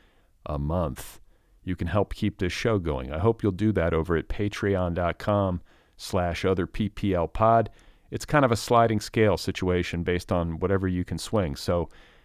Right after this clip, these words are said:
one dollar a month, three dollars, five, ten, twenty, whatever it is. And as you move up the scale, you can get merch, t-shirt, a tote bag, a coffee mug, a book club subscription, all that stuff at patreon dot com slash other P P L pod.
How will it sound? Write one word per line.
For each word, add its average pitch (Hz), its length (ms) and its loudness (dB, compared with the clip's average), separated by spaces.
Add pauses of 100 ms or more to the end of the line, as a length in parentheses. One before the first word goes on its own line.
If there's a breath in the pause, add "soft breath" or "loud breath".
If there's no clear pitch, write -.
(240 soft breath)
one 98 240 0
dollar 80 300 -2
a 69 60 -8
month, 65 360 -10
three 104 300 -2
dollars, 71 340 -2
five, 85 380 -2
ten, 78 260 -4
twenty, 78 360 -6
whatever 98 360 2
it 92 100 4
is. 101 340 4 (360 soft breath)
And 95 220 0
as 95 200 -2
you 98 100 2
move 123 200 4
up 120 140 4
the - 60 -6
scale, 107 440 2
you - 140 -6
can 95 140 -4
get 90 140 0
merch, 87 520 -4 (260)
t-shirt, 95 480 -4
a - 60 -14
tote 87 300 -6
bag, 85 280 -4
a - 40 -12
coffee 82 420 -6
mug, 80 340 -4
a - 40 -8
book 85 220 -4
club 76 240 -8
subscription, 71 600 -8
all 82 160 -2
that 76 180 -2
stuff - 400 -6
at - 220 -14
patreon 85 880 -4 (560 soft breath)
dot 85 280 -2
com 85 440 -2
slash 78 420 -6
other 76 180 -4
P - 220 -6
P - 240 -6
L 71 140 -4
pod. 82 500 -4